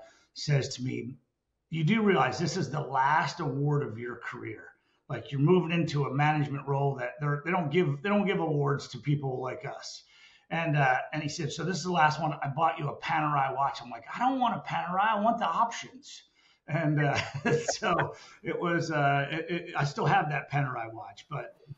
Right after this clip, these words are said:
yeah, I used to call 'em Confederate dollars, and, and, uh, uh, they, it, it was, you know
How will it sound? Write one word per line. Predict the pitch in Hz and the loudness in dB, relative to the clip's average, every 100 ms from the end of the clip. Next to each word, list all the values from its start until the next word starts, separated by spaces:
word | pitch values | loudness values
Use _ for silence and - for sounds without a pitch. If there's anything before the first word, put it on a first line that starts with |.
| - - | -20 -4
yeah, | 180 170 | 2 2
I | - | 4
used | 214 | 0
to | - | 0
call | 220 208 | 2 4
'em | 160 | 2
Confederate | 180 175 - 196 185 151 | 0 -4 -4 -2 -2 -4
dollars, | 170 160 170 160 147 | -2 0 0 -2 -4
and, | 147 147 156 | -4 -4 -4
and, | 151 143 | -4 -2
uh, | 135 131 - _ _ - | -4 -6 -12 _ _ -10
uh, | 160 156 | -8 -2
they, | 180 170 - | 0 0 -4
it, | 185 185 | -6 0
it | 202 202 | 2 4
was, | 180 143 - - - _ _ | 2 0 -4 -10 -16 _ _
you | - 185 | -4 -2
know | 165 160 | 0 -4